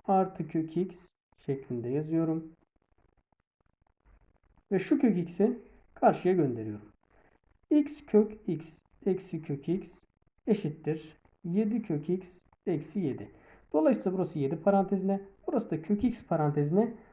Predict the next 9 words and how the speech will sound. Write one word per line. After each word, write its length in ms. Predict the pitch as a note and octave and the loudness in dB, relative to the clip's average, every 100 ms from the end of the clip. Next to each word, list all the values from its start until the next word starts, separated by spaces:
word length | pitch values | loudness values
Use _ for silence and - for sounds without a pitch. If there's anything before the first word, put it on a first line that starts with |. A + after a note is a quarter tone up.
| _ - | _ 2
alınabilir 500 | G3 G#3+ G3+ F#3 G3+ | 6 6 6 4 2
hale 340 | E3+ D3 C#3 | 4 2 2
geldi. 380 | B2 G2 G2+ - - _ - | -2 -6 -10 -14 -18 _ -2
Yedi 220 | A#3+ C#4 | 2 6
parantezinde 800 | G#3 F#3 D#3 D3+ C#3 C3+ A#2+ A2+ - _ - | 6 6 4 0 -4 -4 -6 -10 -14 _ -8
kök 200 | B2 - | -8 -4
x 240 | D3 - | -6 -2
eksi 340 | F#3 F3 - F3+ | -2 -2 -2 2
bir, 240 | F3+ F3 | 2 0